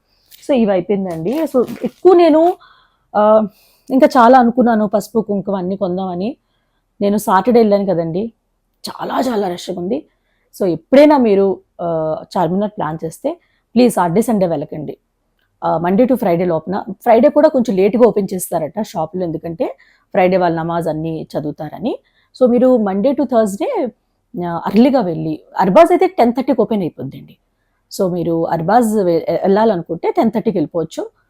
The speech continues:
ఆ, త-, తొందరగా వెళ్ళి తొందరగా వచ్చేయచ్చు. మరి మాకు లేట్ అయిపోయింది, జనాలు, నేను సగం షాపింగ్ చేశాను, మళ్ళీ ఇవన్నీ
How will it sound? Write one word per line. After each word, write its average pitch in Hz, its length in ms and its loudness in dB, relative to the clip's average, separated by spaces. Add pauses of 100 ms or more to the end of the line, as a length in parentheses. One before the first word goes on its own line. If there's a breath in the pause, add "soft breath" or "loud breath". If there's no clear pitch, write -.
(320)
ఆ, 160 260 -2 (100)
త-, - 120 -6 (100)
తొందరగా 330 280 4
వెళ్ళి 349 180 6
తొందరగా 226 280 2
వచ్చేయచ్చు. - 520 -8 (280)
మరి 185 80 -6
మాకు 180 180 -6
లేట్ 180 240 2
అయిపోయింది, 208 420 0
జనాలు, 202 680 -4 (400 soft breath)
నేను 175 260 -6
సగం 185 300 -2
షాపింగ్ 208 420 2
చేశాను, 254 300 0
మళ్ళీ 320 240 4
ఇవన్నీ 214 720 -2